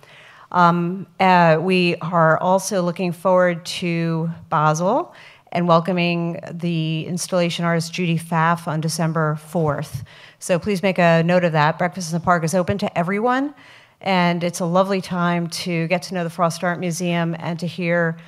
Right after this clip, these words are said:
uh, to hear Judy speak is going to be something very special.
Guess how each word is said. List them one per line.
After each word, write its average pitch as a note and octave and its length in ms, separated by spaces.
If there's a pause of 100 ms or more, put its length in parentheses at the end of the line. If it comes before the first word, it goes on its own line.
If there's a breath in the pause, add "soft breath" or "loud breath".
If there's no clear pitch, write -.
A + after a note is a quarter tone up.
(260 loud breath)
uh, D#3+ 340
to F3+ 160
hear F#3 220
Judy F3 320
speak D#3+ 340
is D#3+ 120
going E3 240
to D#3 60
be D#3+ 280
something E3 680
very D#3+ 240
special. D3+ 580